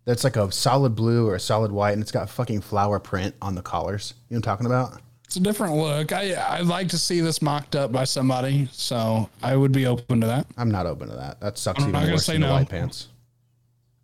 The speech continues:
Speaker 2: All right, next up, we've got the Tennessee Titans. I'm going to the good category. I think they've,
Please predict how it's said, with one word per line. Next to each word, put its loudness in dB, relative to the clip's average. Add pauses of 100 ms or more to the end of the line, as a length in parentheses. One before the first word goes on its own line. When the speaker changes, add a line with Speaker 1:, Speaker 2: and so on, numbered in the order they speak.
(920)
Speaker 2:
All -2
right, -2
next 0
up, 2
we've 4
got 0
the 0
Tennessee 0
Titans. 2 (340)
I'm 2
going 4
to 4
the 4
good 2
category. 2
I 0
think 0
they've, 0